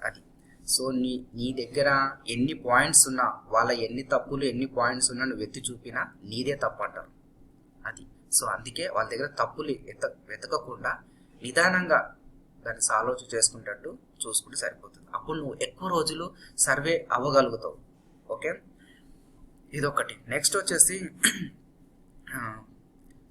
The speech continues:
చాలామంది మేనేజర్లు మీటింగ్ పెట్టినప్పుడు అందరూ లేడీస్, బాయ్స్ అందరూ ఉన్నప్పుడు, ఆ, "ఎనీ డౌట్స్?" అంటాడు మేనేజర్. అప్పుడు ఓ పెద్ద పొడింగ్ లాగా చేతి పైకెత్తి,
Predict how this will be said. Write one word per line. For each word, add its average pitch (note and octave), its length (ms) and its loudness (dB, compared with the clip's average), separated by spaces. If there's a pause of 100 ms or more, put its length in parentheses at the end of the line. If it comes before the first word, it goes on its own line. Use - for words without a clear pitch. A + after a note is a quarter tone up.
(120)
చాలామంది D#3 560 4
మేనేజర్లు C3 540 2
మీటింగ్ B2+ 360 0
పెట్టినప్పుడు A#2 640 -2 (320)
అందరూ B2+ 400 4
లేడీస్, A#2+ 480 0
బాయ్స్ A2+ 440 4
అందరూ A#2 340 0
ఉన్నప్పుడు, A#2 600 -2 (360)
ఆ, B2 260 4
"ఎనీ C3+ 220 6
డౌట్స్?" D3 380 12
అంటాడు A#2+ 260 4
మేనేజర్. A2+ 580 -2
అప్పుడు A#2+ 460 2
ఓ C#3 280 8
పెద్ద C3+ 160 6
పొడింగ్ C3+ 360 4
లాగా C3+ 240 8 (120)
చేతి B2 200 0
పైకెత్తి, A#2+ 680 2